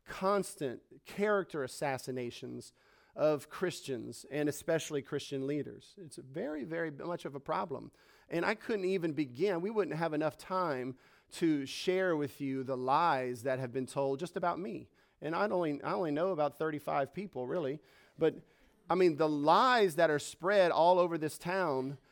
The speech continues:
about me are laughable. They're laughable. And Jesus says to, you know, ha-, throw a party and jump for joy.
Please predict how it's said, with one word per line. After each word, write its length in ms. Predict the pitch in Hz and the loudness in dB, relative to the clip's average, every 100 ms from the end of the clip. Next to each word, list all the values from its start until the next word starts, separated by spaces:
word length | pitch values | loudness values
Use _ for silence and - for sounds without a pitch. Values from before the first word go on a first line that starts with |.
| _ - | _ -2
about 500 | 143 143 151 156 143 | 0 6 6 6 4
me 480 | 151 208 139 139 - | 2 2 0 -2 -2
are 420 | 156 165 165 - | 4 6 6 2
laughable. 600 | 151 214 370 - 135 120 120 | -2 0 0 -2 -4 -4 -4
They're 140 | 156 | 0
laughable. 460 | 180 190 226 131 143 | 2 0 -2 -4 -2
And 100 | 180 | -2
Jesus 320 | 226 302 220 | -2 -2 -2
says 280 | - 196 175 | 0 2 2
to, 220 | 170 139 | 0 -2
you 240 | 113 175 160 | -4 0 2
know, 200 | 139 139 | 2 0
ha-, 100 | 160 | -2
throw 220 | 220 202 | 2 2
a 60 | |
party 440 | 139 170 165 160 160 | 2 2 2 2 0
and 100 | 131 | -2
jump 220 | 151 147 | -4 -4
for 80 | 135 | -8
joy. 460 | 120 147 139 139 | -4 -2 0 -2